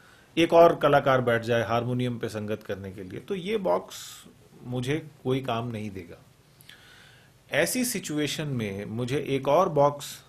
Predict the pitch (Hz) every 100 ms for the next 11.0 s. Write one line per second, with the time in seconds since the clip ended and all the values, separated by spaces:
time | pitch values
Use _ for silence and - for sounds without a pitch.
0 | _ _ 135 120 113 120 120 120 113 110
1 | 131 120 117 123 120 120 110 104 - 117
2 | 131 160 117 117 - 113 - _ _ _
3 | - - - - - _ _ _ 156 156
4 | 170 170 143 135 151 135 139 139 151 139
5 | 123 127 135 135 127 131 123 110 110 -
6 | 135 135 120 113 - - 104 120 117 110
7 | 110 101 95 95 92 - - _ _ _
8 | _ _ _ 101 98 95 - _ _ _
9 | - 120 123 120 117 120 117 113 110 113
10 | - _ _ _ _ _ _ 113 120